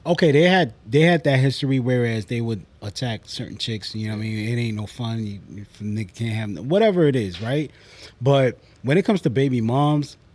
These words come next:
there's a relationship. There's a, there's an attachments. There's a, there's attachments. Whereas I, I already fucked her. Number one, number two,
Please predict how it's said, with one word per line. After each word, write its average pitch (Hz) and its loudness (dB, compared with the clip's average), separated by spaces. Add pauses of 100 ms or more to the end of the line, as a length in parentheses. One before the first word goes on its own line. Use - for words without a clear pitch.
(160)
there's 135 4
a 123 2
relationship. 113 -2 (280)
There's 123 -2
a, 110 -4
there's 107 -4
an 107 -4
attachments. 113 -6 (300)
There's 139 4
a, 123 0
there's 113 0
attachments. 135 -2
Whereas 113 -2
I, 98 -8
I - -6
already 113 -4
fucked 127 -2
her. 135 -2 (300)
Number 110 -2
one, 127 2
number 113 0
two, 160 2